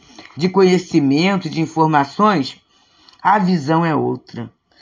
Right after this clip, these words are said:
Por isso que não existe em doutrina, a gente fala assim, "Eu já estudei, já li, já sei tudo." Não é assim, não. A gente necessitará sempre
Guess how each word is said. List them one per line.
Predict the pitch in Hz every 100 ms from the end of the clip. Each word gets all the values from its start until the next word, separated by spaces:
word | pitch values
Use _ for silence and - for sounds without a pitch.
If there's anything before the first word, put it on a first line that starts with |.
| _ _
Por | - 202
isso | 226 -
que | 220
não | 220
existe | 202 165 147 190 -
em | 190
doutrina, | 175 160 139 - 139 175 180 131 123 - - -
a | 165
gente | 180
fala | 180 170
assim, | 196
"Eu | 190
já | 208
estudei, | 202 - 190 147 170 196 185
já | 185 165
li, | 151 185
já | 180 170
sei | - 180
tudo." | - 135 127 107 98 - - -
Não | 131
é | 147
assim, | 160 208 202
não. | 143 101 - _ _ _ _
A | 117 147
gente | 127 143 185 180 185 160 - _ -
necessitará | 175 233 247 208 196 190 185 156 156
sempre | 160 - 190 220 269 - 135